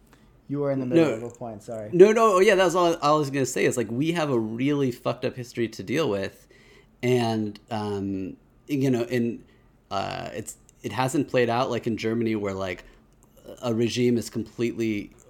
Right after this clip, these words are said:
Speaker 2: overthrown. No, not completely, but you know what I mean.
Speaker 1: Yeah.
Speaker 2: Um, except for the ones who go to, like, Argentina or become, like, judges. But, like, you know, we're still in continuity with,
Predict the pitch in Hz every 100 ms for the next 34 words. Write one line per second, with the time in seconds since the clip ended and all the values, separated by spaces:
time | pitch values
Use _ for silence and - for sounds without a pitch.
0 | - 131 123 117 - 117 110 107 107 -
1 | _ - _ - 95 92 - 98 - 104
2 | 104 95 95 98 120 107 95 95 92 -
3 | 135 131 110 - 117 110 101 98 95 95
4 | - 82 123 120 120 131 127 117 110 107
5 | 104 101 101 95 104 98 104 110 95 95
6 | 92 92 98 95 90 92 90 95 - -
7 | - - - 143 135 127 120 - - 139
8 | 139 117 170 143 127 143 131 - 147 139
9 | 131 - 117 117 113 110 127 120 104 98
10 | 104 101 -